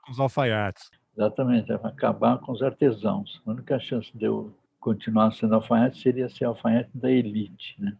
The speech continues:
Speaker 2: Que até hoje você tem muitos, eh, os ricos aí, milionários, que não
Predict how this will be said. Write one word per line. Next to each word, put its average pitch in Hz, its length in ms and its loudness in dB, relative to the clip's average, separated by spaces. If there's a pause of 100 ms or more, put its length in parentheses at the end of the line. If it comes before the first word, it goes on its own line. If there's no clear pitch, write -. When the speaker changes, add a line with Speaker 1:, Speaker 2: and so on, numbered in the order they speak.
(140)
Speaker 2:
Que 104 100 0
até 135 220 6
hoje 117 340 6
você 95 100 -4
tem 110 220 -2
muitos, 120 560 -4
eh, 107 40 -10
os - 760 -14
ricos 110 360 -4
aí, 107 160 2
milionários, 107 720 0
que 147 100 -8
não 139 240 -6